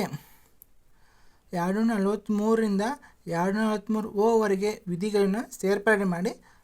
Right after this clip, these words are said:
ಮೂರಂತೆ ಪಂಚಾಯತಿಗಳ ಸ್ಥಾಪನೆಗೆ ಸಂವಿಧಾನಕ್ಕೆ ಅವಕಾಶ ಕಲ್ಪಿಸಲಾಗಿದೆ ಅಂತ ಹೇಳ್ಬೋದು. ಅಂದ್ರೆ ನಮ್ಮ ಸಂವಿಧಾನದ ಒಂಬತ್ತು ಭಾಗಕ್ಕೆ ಎರಡ್ನೂರ ನಲವತ್ತ್ಮೂರರಿಂದ ಎರಡ್ನೂರ, ಎರಡ್ನೂರ ನಲವತ್ತ್ಮೂರು ಓವರೆಗೆ, ಆ, ವಿಧಿಗಳದ, ಆ ವಿಧಿಗಳು ಏನ್ ಮಾಡ್ತಾವೆ, ಸಂವಿಧಾನಕ್ಕೆ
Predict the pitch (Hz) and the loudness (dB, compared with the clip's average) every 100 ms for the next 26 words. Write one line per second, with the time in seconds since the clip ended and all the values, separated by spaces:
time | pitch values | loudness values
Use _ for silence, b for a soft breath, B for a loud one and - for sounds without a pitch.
0 | - 208 262 254 226 226 - 190 185 - | -4 0 2 0 0 -4 -4 -2 -2 0
1 | 226 214 214 226 - - 185 185 180 254 | 0 0 -2 -2 -4 0 0 2 -2 -2
2 | 240 - 175 185 214 196 185 240 311 b | -8 -6 -2 2 2 0 -2 -8 -14 b
3 | b b 185 190 220 220 - 196 196 190 | b b 0 2 0 0 0 -4 -2 -4
4 | 180 185 175 165 175 170 165 165 156 196 | -2 -4 -6 -6 -8 -6 -6 -6 -8 -10
5 | 302 - - _ - 165 175 190 175 170 | -12 -14 -20 _ -8 -6 -4 -4 -2 -2
6 | 180 196 196 214 - 180 175 180 202 214 | 0 0 2 -2 -4 -6 -2 -2 0 0
7 | 196 185 180 - 302 - _ - 160 175 | 0 0 -2 -10 -12 -14 _ -6 2 2
8 | 196 196 185 185 _ 196 196 202 226 185 | 2 -2 -4 -6 _ -4 -2 -2 -2 -2
9 | 175 202 220 175 180 185 185 180 170 170 | -2 0 2 2 2 -2 -2 -4 -8 -4
10 | 190 180 180 - 190 180 196 196 180 175 | -2 -2 -4 -4 -2 0 2 4 2 0
11 | 262 - B B B _ - - 175 175 | -6 -8 B B B _ -20 -10 -8 -4
12 | 175 226 214 185 170 165 160 185 190 185 | 4 6 6 4 0 -2 -2 0 0 0
13 | 185 175 208 202 - 175 175 190 190 180 | 0 -2 -6 -8 -6 -6 0 0 0 -2
14 | 320 240 | -6 -8